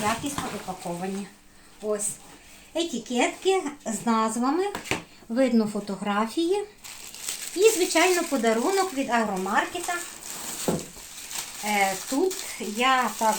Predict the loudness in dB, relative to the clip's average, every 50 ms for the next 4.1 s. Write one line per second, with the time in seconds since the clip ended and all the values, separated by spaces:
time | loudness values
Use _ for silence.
0 | 0 -4 -4 -4 -4 -2 -2 -2 -2 -2 0 2 2 4 6 6 4 4 2 -4
1 | -4 -4 -4 -4 -2 0 2 2 2 0 0 -2 -2 -2 -4 -4 -2 0 2 2
2 | 2 2 0 -2 -2 -2 -2 -2 -2 -2 0 0 2 2 2 2 2 2 2 2
3 | 4 4 6 6 6 6 6 4 4 4 4 2 4 4 4 4 2 2 2 2
4 | 2 0